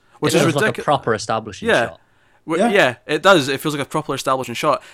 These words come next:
Speaker 1: And it doesn't feel like, "Oh, it's an art, so he-, he's drawn some dots for heads." And, you know,
Speaker 3: Yeah.
Speaker 1: it, it just, it legitimately feels, you feel the bright lights of the stadium, you
Speaker 3: Yeah.
Speaker 1: feel the
Speaker 2: It's, it's even, you know, when he's falling down, and it's at the bottom of that same page, you
Speaker 3: Yeah.
Speaker 2: can see people on, like, every seat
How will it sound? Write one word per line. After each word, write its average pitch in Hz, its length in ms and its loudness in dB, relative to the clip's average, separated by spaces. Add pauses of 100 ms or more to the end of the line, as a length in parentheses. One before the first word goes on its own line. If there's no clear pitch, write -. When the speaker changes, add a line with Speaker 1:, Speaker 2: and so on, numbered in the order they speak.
(120)
Speaker 1:
And 139 80 2
it 143 60 4
doesn't 160 240 0
feel 165 160 0
like, 143 160 -2
"Oh, 165 180 6
it's 117 160 -2
an 156 60 -2
art, 131 220 2
so 131 100 -4
he-, 131 140 -4
he's 131 120 -4
drawn 143 240 0
some 123 220 -8
dots 120 340 0
for 117 140 -8
heads." 110 580 -6
And, 110 140 -8
you 139 80 -6
know, 135 80 0
Speaker 3:
Yeah. 131 120 0
Speaker 1:
it, 139 140 -4
it 139 100 -2
just, 151 180 -6
it 139 100 0
legitimately 160 480 -2
feels, 151 300 -6
you 143 100 -10
feel 160 300 -2
the 151 120 0
bright 139 380 -2
lights 127 360 -6
of 120 60 -10
the 117 60 -10
stadium, 120 480 -4
you 120 80 -4
Speaker 3:
Yeah. 120 60 0
Speaker 1:
feel 139 380 -6
the 123 280 -6 (160)
Speaker 2:
It's, 147 240 -8
it's 156 180 -6
even, 180 260 0
you 156 80 2
know, 156 120 2
when 156 100 0
he's 120 140 -4
falling 123 540 -4
down, 117 420 -6
and 117 320 -4
it's - 220 -6 (100)
at 131 80 -4
the 127 80 -2
bottom 127 240 -2
of 101 80 -6
that 110 180 -2
same 110 240 -4
page, 113 480 -8 (380)
you 135 140 -8
Speaker 3:
Yeah. 147 40 -8
Speaker 2:
can 139 120 0
see 151 280 0
people 143 340 0
on, 117 140 0
like, 110 200 -6 (100)
every 127 240 -2
seat 120 340 -6